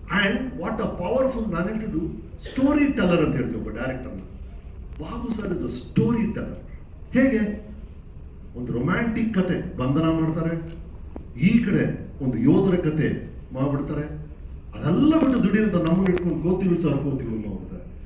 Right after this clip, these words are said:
"ಕುರಿಗಳು ಸರ್ ಕುರಿಗಳು" ಮಾಡ್ತಾರೆ. ಆ ರೇಂಜ್ ಹೇಳ್ತಾರಮ್ಮ. ನೀನ್ ಯಾವ ಕತೆ ಬೇಕಾದ್ರೆ ಕೊಡಯ್ಯ, ನಾನ್ ಹೇಳ್ತೀನಿ ವಿಜುವಲಿ. ಆ ಸ್ಟ್ರೆಂತ್ ಇದೆಯಲ್ಲ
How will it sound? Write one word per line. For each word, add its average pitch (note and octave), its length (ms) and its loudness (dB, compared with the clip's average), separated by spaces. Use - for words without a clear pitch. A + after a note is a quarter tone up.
"ಕುರಿಗಳು A#3+ 340 10
ಸರ್ G3+ 240 6
ಕುರಿಗಳು" D#3+ 300 8
ಮಾಡ್ತಾರೆ. - 680 -2
ಆ B3 140 2
ರೇಂಜ್ F4 360 6
ಹೇಳ್ತಾರಮ್ಮ. C#3+ 600 4
ನೀನ್ G3+ 200 2
ಯಾವ G#3 380 4
ಕತೆ G3+ 260 0
ಬೇಕಾದ್ರೆ F3+ 280 2
ಕೊಡಯ್ಯ, C3 280 2
ನಾನ್ C#3 180 0
ಹೇಳ್ತೀನಿ D#3+ 380 4
ವಿಜುವಲಿ. B2+ 800 2
ಆ D3 160 -4
ಸ್ಟ್ರೆಂತ್ - 520 4
ಇದೆಯಲ್ಲ - 300 2